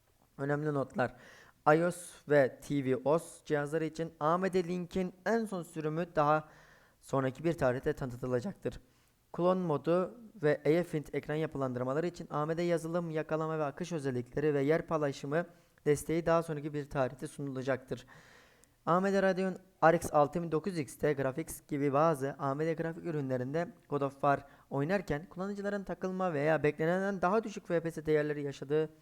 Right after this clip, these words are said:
bir sorunu çözmek için oyun geliştiricileriyle birlikte çalışıyor. Ee, arkadaşlar, e, şimdi ürün uyumluluğuna söyleyeyim ama not olarak düşeceğim zaten.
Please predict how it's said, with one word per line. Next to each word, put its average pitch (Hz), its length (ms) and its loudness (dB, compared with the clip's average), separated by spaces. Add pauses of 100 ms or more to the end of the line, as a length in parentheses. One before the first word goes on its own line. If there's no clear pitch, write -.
(180)
bir 170 100 0
sorunu 156 300 -2
çözmek 147 300 -6
için 156 140 -10
oyun 139 200 -4
geliştiricileriyle 131 840 -2
birlikte 123 280 -6
çalışıyor. 123 560 -6 (1600)
Ee, 143 340 4
arkadaşlar, 165 600 2 (960)
e, 120 180 -6
şimdi 156 340 -4
ürün 160 180 2
uyumluluğuna 160 640 2
söyleyeyim 160 580 2
ama 170 260 0 (220)
not 143 260 -4
olarak 135 300 -2
düşeceğim 131 420 -2
zaten. 120 420 -2